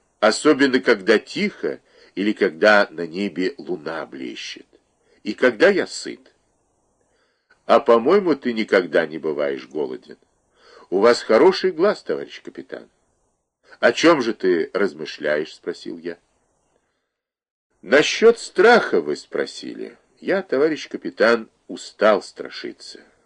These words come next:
Надоело. Даю вам честное благородное слово, надоело. Я перестал уважать себя.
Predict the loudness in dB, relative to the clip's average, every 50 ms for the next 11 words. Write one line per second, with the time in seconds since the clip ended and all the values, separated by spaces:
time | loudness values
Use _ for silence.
0 | _ _ _ -2 0 0 0 -2 -2 -4 -6 -8 -8 -10 -12 -16 -20 _ _ _
1 | _ _ _ _ _ -20 -20 -20 -20 _ _ 2 2 4 4 4 4 2 2 2
2 | -2 -6 0 2 2 2 2 0 -6 -4 -4 -4 0 0 0 2 4 4 4 4
3 | 0 0 -6 -8 -8 -8 -12 -10 -8 -8 -8 -8 -10 -12 -10 -6 -6 -6 -6 -6
4 | -10 -12 -12 -16 _ _ _ _ _ _ _ _ _ _ _ _ _ _ _ -20
5 | -20 -20 _ _ _ _ 2 2 4 4 4 2 2 0 2 4 6 6 8 8
6 | 6 6 4 4 2 0 0 -2 -8 -16 -18 -18 -18 -20